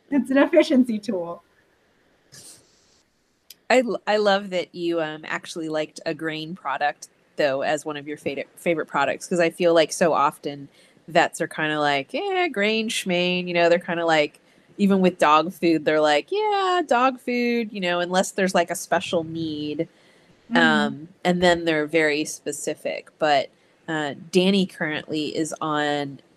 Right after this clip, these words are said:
Speaker 2: Equine Senior Active.
Speaker 1: Oh.
Speaker 2: Um, yeah, so it's Equine Senior, and then it has, um, Amplify in it as a, you know, a little fat builder. Um, and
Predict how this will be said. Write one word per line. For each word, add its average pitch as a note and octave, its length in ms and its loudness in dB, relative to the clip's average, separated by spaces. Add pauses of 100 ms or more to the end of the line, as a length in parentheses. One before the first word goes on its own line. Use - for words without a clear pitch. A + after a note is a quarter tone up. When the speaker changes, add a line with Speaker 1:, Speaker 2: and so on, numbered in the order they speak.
Speaker 2:
Equine D#3 500 0
Senior D3 600 -4
Active. - 880 -4 (260)
Speaker 1:
Oh. G3+ 240 -8
Speaker 2:
Um, C3+ 600 -2
yeah, D3+ 540 4
so F3 200 4
it's D#3 200 2
Equine F3 340 0
Senior, D#3 400 -4
and C#3+ 100 -6
then C#3+ 100 -4
it - 120 -2
has, D3 640 -6
um, D3+ 480 -6 (800)
Amplify D3 600 2 (100)
in B2 140 -6
it - 400 -8
as C#3 240 -2
a, F2 280 0 (120)
you D3+ 100 -8
know, - 180 -8
a - 160 -8 (140)
little C#3+ 300 -4 (180)
fat - 340 0
builder. D3+ 480 0 (580)
Um, D#3 520 0 (360)
and D3 580 0